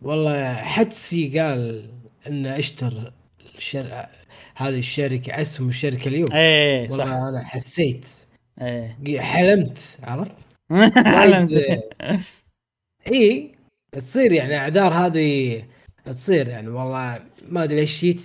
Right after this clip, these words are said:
Speaker 1: حيال شعور إنه بشتري من هذا، بقط كل شيء اللي عندي.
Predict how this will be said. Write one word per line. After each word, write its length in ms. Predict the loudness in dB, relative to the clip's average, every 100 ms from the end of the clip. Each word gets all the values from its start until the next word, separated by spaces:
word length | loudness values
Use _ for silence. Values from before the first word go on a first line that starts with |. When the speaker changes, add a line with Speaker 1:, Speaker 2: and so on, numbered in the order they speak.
| -14
Speaker 1:
حيال 520 | -10 -4 0 0 0
شعور 420 | -4 -4 -4 -2
إنه 340 | -2 -2 -4 -4
بشتري 440 | -6 -6 -4 -2
من 160 | -2 -2
هذا، 240 | 0 0
بقط 420 | 0 -2 -4 -6
كل 220 | -8 -8 -6
شيء 380 | -4 -6 -6
اللي 160 | -8 -10
عندي. 560 | -4 -2 -2 -4 -8